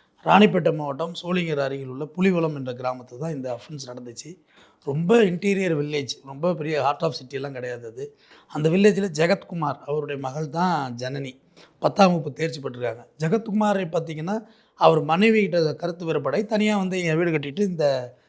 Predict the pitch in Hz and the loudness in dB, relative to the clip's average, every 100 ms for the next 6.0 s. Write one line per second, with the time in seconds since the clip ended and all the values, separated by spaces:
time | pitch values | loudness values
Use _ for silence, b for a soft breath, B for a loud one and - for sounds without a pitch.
0 | _ - 147 139 123 - 175 160 143 127 | _ -6 2 2 2 2 2 4 2 -2
1 | - - 135 120 143 127 127 131 123 - | -10 -8 -6 -2 -2 -2 -4 -6 -6 -6
2 | _ _ _ _ _ _ 214 202 190 185 | _ _ _ _ _ _ 0 4 4 2
3 | 175 165 151 190 214 240 220 202 254 - | -2 -6 2 4 8 8 6 4 2 0
4 | 165 190 214 208 202 175 180 170 165 151 | -2 0 4 4 4 2 0 0 0 -4
5 | 143 220 247 190 175 160 160 165 160 | -4 0 0 2 2 2 -2 -6 -4